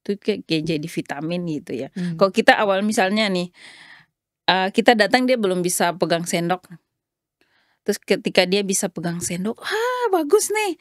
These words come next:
Speaker 1: Terus, "Ayo, ayo lagi." Terus sendok, "Ayo dibawa ke mulut." "Ah, bisa." Nah, itu, itu perkembangan sederhana yang buat
Speaker 2: Iya.
Speaker 1: kita bahagia. Dan itu yang selama ini yang saya, saya tahu beberapa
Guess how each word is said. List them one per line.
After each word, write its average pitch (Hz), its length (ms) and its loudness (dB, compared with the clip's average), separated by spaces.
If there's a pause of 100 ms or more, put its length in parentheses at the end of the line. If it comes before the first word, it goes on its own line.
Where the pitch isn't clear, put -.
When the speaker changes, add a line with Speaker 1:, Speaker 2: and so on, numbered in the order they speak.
(460)
Speaker 1:
Terus, - 160 -6
"Ayo, 440 140 4
ayo 440 240 2
lagi." 440 280 0 (300)
Terus 262 180 0
sendok, 240 420 0 (120)
"Ayo 330 160 2
dibawa 339 240 0
ke 339 80 -6
mulut." 330 320 0 (480)
"Ah, 480 560 0
bisa." 247 720 -2
Nah, 190 240 -2
itu, 294 240 0 (1300)
itu - 380 0
perkembangan 240 520 4
sederhana 214 500 0
yang 277 120 0
buat 196 160 -2
Speaker 2:
Iya. 240 60 -8
Speaker 1:
kita 185 180 -2
bahagia. 170 720 -6 (240)
Dan 175 600 -4 (240)
itu 233 400 -2
yang 254 200 0
selama 220 280 -2
ini 285 160 0
yang 247 80 -4
saya, 214 400 -4
saya - 260 -6
tahu 175 400 -4
beberapa 160 800 -6